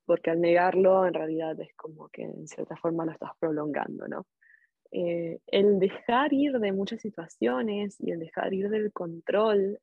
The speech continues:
eh, ha sido una cosa hermosísima que he descubierto, porque cuando dejo de tener el control de absolutamente todo en mi vida, la vida misma se va encargando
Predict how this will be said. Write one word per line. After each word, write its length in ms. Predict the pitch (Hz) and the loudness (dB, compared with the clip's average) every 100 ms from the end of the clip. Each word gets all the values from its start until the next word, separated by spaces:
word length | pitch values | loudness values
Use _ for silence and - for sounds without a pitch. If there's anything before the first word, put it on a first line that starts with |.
| _ - | _ -12
eh, 360 | 175 165 165 160 165 - _ - | -10 -10 -12 -14 -16 -20 _ -12
ha 160 | 175 | -10
sido 420 | - - 185 190 202 | -8 -2 2 2 2
una 240 | 190 185 | -2 -6
cosa 320 | - - 190 | -12 -6 -4
hermosísima 640 | 180 160 - 277 240 220 170 | -2 -6 0 0 0 -4 -2
que 80 | 160 | -4
he 40 | |
descubierto, 720 | 170 - 180 170 170 208 311 _ _ - - - _ _ | -4 -4 -2 -2 -2 -4 -6 _ _ -16 -16 -20 _ _
porque 200 | 175 170 | -10 -4
cuando 300 | 160 175 175 | -4 -4 0
dejo 320 | 185 202 - | 2 2 0
de 100 | 208 | -2
tener 240 | 196 196 196 | 0 0 -2
el 80 | 190 | -2
control 360 | 196 196 208 | -6 -2 -2
de 60 | 185 | -2
absolutamente 520 | - 175 190 190 185 | -4 -6 -4 -4 -4
todo 180 | 196 185 | -4 -4
en 80 | 185 | -2
mi 80 | |
vida, 400 | 190 190 190 240 - _ _ _ _ _ _ _ _ _ 339 | 0 0 0 -2 -6 _ _ _ _ _ _ _ _ _ -6
la 240 | 226 214 | -2 0
vida 260 | 226 262 269 | 2 2 2
misma 360 | 247 254 247 233 | 2 2 0 -2
se 140 | 202 | -4
va 120 | 196 | -2
encargando 840 | 208 214 202 220 226 208 208 233 | -4 -4 -2 -2 -2 -4 -2 -4